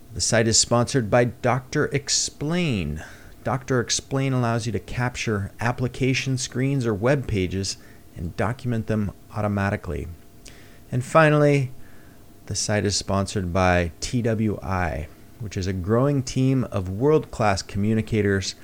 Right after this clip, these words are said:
passionate about understanding the nuts and bolts of your business and producing documentation solutions that are clear, concise, consistent, and appropriate for your target audience. All right,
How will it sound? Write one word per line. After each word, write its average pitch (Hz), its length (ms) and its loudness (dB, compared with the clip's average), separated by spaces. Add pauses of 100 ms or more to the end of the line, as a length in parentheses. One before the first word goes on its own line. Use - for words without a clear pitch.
(400)
passionate 131 680 -2
about 98 420 -2
understanding 107 680 0
the 90 80 0
nuts 110 360 -2
and 92 160 -2
bolts 123 280 0
of 95 100 -2
your 90 120 -2
business 90 500 -2
and 98 180 -8
producing 113 460 -2
documentation 127 880 -2
solutions 113 720 -4 (640)
that 101 100 -4
are 87 120 0
clear, 143 380 2
concise, 113 720 0
consistent, 117 680 -2 (120)
and 92 80 -4
appropriate 95 600 -2
for - 160 -6
your 90 140 -2
target 87 480 -6
audience. - 640 -10 (1600)
All 92 80 -2
right, 87 500 2